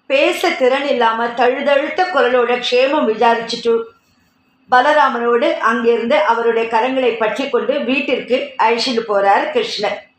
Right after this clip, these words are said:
அதுக்கப்புறம் ஸ்ரீ நந்தகோபரோட சேர்ந்து அக்ரூரரை முறைப்படி வரவேற்று உபசரித்து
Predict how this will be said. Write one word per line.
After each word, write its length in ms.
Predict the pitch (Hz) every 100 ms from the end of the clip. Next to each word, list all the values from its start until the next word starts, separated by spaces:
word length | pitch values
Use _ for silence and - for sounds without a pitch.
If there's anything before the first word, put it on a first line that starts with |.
| _ _ _ _ _ _ _ _ _ _ _
அதுக்கப்புறம் 840 | 240 247 247 240 214 254 294 -
ஸ்ரீ 340 | - - 262 226
நந்தகோபரோட 800 | 220 233 262 247 240 233 233 262
சேர்ந்து 720 | 254 233 220 214 233 262 - _ _ _ _ -
அக்ரூரரை 680 | 254 - 339 320 240 240 220
முறைப்படி 540 | 220 254 262 277 277
வரவேற்று 880 | 269 226 233 233 220 220 240 240 214
உபசரித்து 800 | 233 262 262 208 214 233 233 -